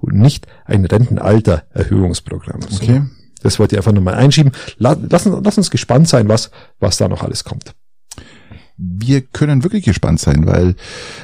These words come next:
Speaker 2: wenn unser B K schon mal so einen Vorstoß macht, gell,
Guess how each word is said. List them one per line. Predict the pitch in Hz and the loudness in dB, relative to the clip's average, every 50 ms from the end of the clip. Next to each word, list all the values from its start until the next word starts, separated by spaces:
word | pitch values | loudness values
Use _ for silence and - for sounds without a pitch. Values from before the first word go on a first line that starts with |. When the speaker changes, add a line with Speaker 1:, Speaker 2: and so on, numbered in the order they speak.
| - - - | -16 -8 -4
Speaker 2:
wenn | 104 104 - | -2 -2 0
unser | - 117 110 110 110 98 95 95 95 95 90 76 - - - - _ _ _ - 143 - - - - _ _ _ _ - | 0 0 2 2 2 2 2 2 2 0 -2 -4 -8 -14 -20 -20 _ _ _ -20 -20 -20 -20 -20 -20 _ _ _ _ 0
B | - 113 113 | 2 2 2
K | - - 110 104 107 135 151 151 - - - - | 0 0 0 0 2 0 0 -2 -4 -8 -14 -14
schon | - - - 110 | -4 0 2 4
mal | 107 107 104 | 4 4 2
so | 101 107 101 | 2 2 2
einen | 98 98 95 | 2 2 0
Vorstoß | - - - 117 143 143 - - - 139 - | 0 2 2 4 4 2 2 0 -2 -2 0
macht, | - - 165 - - - - - | 0 0 -2 -2 -4 -8 -8 -4
gell, | - - - 135 151 | -2 0 0 0 0